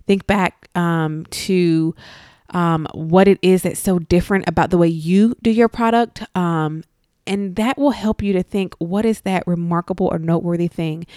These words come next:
that you want to continue to put out there and stress out there? Are your fabrics, you know, organic and they're, you know, from some, you know, foreign country? What is it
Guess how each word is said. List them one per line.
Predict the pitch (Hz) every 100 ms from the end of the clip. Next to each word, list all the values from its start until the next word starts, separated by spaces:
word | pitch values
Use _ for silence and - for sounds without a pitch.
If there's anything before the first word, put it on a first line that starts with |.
| -
that | 180
you | 175 175
want | 175 -
to | 190
continue | 175 - - 214 220 220 220 - - -
to | 170
put | - 190 -
out | 180 - 180
there | 180 175
and | 156 160
stress | - - 180 180
out | - 175
there? | 170 165
Are | 160
your | 147
fabrics, | - 180 180 175 180 - - - _
you | 175
know, | 165 156
organic | - 156 170 180 180 175 -
and | 170 170 160
they're, | 156 151 147 135 - - - - -
you | 175
know, | 156 151 147 113 90
from | - - 185 180 170 170 170
some, | - 170 160 160 151 190
you | 170
know, | 71 -
foreign | - 190 185 180 180
country? | - 208 202 - 214 190
What | 165 196 277
is | 294
it | 262